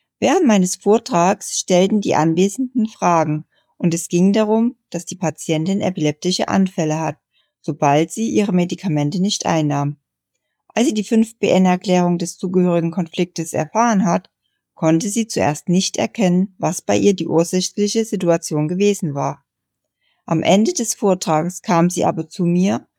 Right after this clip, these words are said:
und bat darum, unter vier Augen mit mir zu sprechen. Sie begann sofort zu weinen und gab zu,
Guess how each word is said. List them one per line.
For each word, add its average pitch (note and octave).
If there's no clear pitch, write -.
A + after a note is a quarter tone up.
und F3+
bat D3+
darum, G3
unter F3
vier -
Augen D#3
mit F3+
mir G3
zu -
sprechen. D3
Sie F#3+
begann G#3+
sofort A3
zu F#3
weinen D#3
und E3
gab E3+
zu, F3+